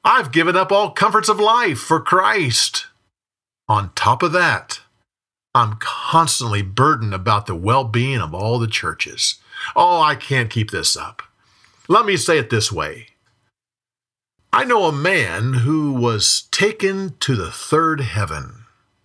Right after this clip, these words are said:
I don't know if he was dead or alive. All I know is, while he was in paradise, he saw and heard things that can't be talked about.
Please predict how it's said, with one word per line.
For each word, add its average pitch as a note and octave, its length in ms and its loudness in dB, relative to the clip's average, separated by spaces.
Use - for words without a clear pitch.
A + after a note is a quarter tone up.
I A#2+ 160 2
don't B2 280 0
know A2+ 200 2
if B2+ 120 -4
he C3+ 180 0
was G2 240 -2
dead G2+ 240 -2
or D#3 140 4
alive. D#3 840 -2
All A#2+ 220 0
I D3 140 2
know D3 260 0
is, E2+ 600 -2
while F#2+ 260 0
he A2+ 160 0
was B2+ 200 0
in D3+ 120 -2
paradise, G#2 920 -2
he A2 220 -2
saw D3 760 2
and F#2 260 -8
heard C#3+ 400 2
things C#3+ 640 -2
that - 260 -10
can't A2+ 380 -2
be A#2 100 0
talked G2+ 380 -4
about. - 460 -8